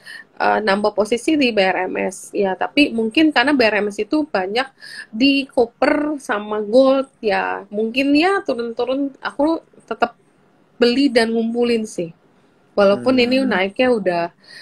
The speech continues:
Speaker 1: lumayan juga dari sebelum kita call, kita main tuh dari sekitar delapan puluh, udah lama dari tahun lalu.
Speaker 2: Udah
Speaker 1: Dan
Speaker 2: baik.
Speaker 1: ada rumor ya, sebenarnya ada rumor bahwa B R M S nanti mungkin akan right issue lagi, tapi rumor,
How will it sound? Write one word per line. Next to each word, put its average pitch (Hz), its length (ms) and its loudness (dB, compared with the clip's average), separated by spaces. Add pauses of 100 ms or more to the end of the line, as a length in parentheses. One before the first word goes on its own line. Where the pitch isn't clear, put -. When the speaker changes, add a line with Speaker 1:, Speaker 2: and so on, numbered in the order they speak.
(180)
Speaker 1:
lumayan 196 640 2
juga 208 320 2
dari 196 240 4
sebelum 220 480 0
kita 214 320 0
call, 294 400 0
kita 302 240 -8
main 294 240 -2
tuh 339 80 -4
dari 240 160 0
sekitar 240 320 -6
delapan 220 320 -6
puluh, 302 280 -4
udah 196 120 0 (120)
lama 330 520 -6 (160)
dari 208 560 -8 (240)
tahun 220 240 -6
lalu. 240 240 -2 (1200)
Speaker 2:
Udah 269 160 2
Speaker 1:
Dan 294 160 6
Speaker 2:
baik. 302 160 2
Speaker 1:
ada 277 320 0
rumor 349 340 -2
ya, 233 200 0 (100)
sebenarnya 285 320 -4
ada 269 140 2 (100)
rumor 233 320 -2 (320)
bahwa 220 320 -2
B 262 80 -2
R 214 160 0
M 214 100 -2
S 233 140 -10
nanti 233 260 -6
mungkin 226 320 -6
akan 214 300 -4
right 196 240 -6
issue 190 260 -4
lagi, 202 320 0
tapi 294 460 2
rumor, 269 580 4